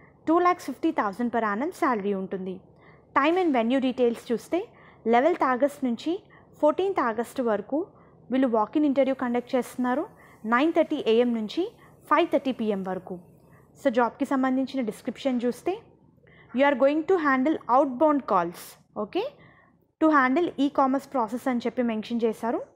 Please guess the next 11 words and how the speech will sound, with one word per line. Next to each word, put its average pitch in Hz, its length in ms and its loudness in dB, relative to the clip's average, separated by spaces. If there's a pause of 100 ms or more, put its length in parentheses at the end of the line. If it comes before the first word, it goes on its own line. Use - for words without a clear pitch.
(360)
మినిమం 285 360 2 (120)
ఎయిటీన్ 330 360 2
ఇయర్స్ 277 320 4
ఉన్న 247 140 0
వాళ్ళు 220 240 0
ఈ - 20 -2
పొజిషన్స్‌కి 226 720 -6
ఎలిజిబుల్. 202 420 -2 (520)
ఇండియన్ 254 380 4
సిటిజన్. 254 460 -2 (580)
క్యాండిడేట్‌కి 269 640 0